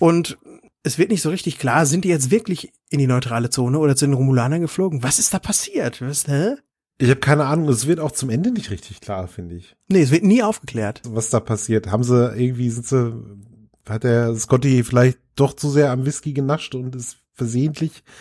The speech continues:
Speaker 2: hat er die Enterprise da reingesteuert bei irgendwelchen Triebwerksoptimierungen?
Speaker 1: Hm.
Speaker 2: Ich hab keine Ahnung. Nee, das ist eine sehr gute Frage. Ich hab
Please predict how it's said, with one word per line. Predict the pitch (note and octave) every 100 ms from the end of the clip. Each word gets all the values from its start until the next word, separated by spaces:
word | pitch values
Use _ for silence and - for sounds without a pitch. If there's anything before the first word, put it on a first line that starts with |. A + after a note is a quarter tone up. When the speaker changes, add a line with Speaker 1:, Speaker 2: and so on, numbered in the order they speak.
| - - -
Speaker 2:
hat | C3
er | C3+
die | C3
Enterprise | C#3 C#3+ C#3 C#3+ D3
da |
reingesteuert | A2+ B2+ D#3+ - D#3 D#3+ -
bei | B2+
irgendwelchen | C3 C3 C3+ C3+ B2+
Triebwerksoptimierungen? | C3 D3 D#3+ D#3 - C#3+ - C#3+ D3 C#3+ D#3 F3+
Speaker 1:
Hm. | D#3+ D#3+ - - - - _ -
Speaker 2:
Ich | D3+
hab | E3
keine | E3+ F3 D#3+
Ahnung. | A2+ F#2+ -
Nee, | B2 G2+ - _
das | A#2 B2+
ist | C3+
eine | D3 C3+ A#2+
sehr | C3+
gute | C3+ C3
Frage. | - G#2 G2+
Ich | G#2+ -
hab | D3+ _